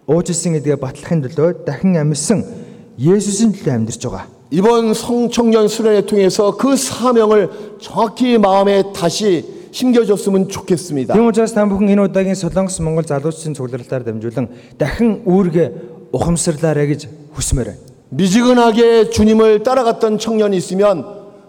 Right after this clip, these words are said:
Speaker 2: 사명이 무엇인지를 깨닫고 그다음에 뜨거운 사랑으로 살아가시기를 바랍니다.
Speaker 1: Хэрэв өнгөрсөн хугацаанд бүлбэр сэтгэлээр Есүсийг дагаж байсан бол энэ удаагийн цугларалтаар дамжуулан үүргээ ухамсарлаад халуун сэтгэлээр Есүсийг дагаасаа гэж хүсмээр байна.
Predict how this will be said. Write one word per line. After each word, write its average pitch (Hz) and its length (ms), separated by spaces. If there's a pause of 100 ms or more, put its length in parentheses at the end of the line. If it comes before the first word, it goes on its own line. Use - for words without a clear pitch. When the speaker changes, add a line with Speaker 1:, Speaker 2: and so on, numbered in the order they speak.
(100)
Speaker 2:
사명이 320 560
무엇인지를 226 640
깨닫고 220 480
그다음에 202 380
뜨거운 311 360
사랑으로 214 920
살아가시기를 220 600
바랍니다. 175 640
Speaker 1:
Хэрэв 240 240
өнгөрсөн 240 380
хугацаанд 220 640
бүлбэр 240 720
сэтгэлээр 233 480
Есүсийг 233 260
дагаж 220 220
байсан 240 260
бол 214 140 (420)
энэ 240 160
удаагийн 240 300
цугларалтаар 208 480
дамжуулан 190 480
үүргээ 208 320
ухамсарлаад 156 720 (500)
халуун 214 300
сэтгэлээр 151 400
Есүсийг 143 240
дагаасаа 120 400
гэж - 80
хүсмээр 110 320
байна. - 80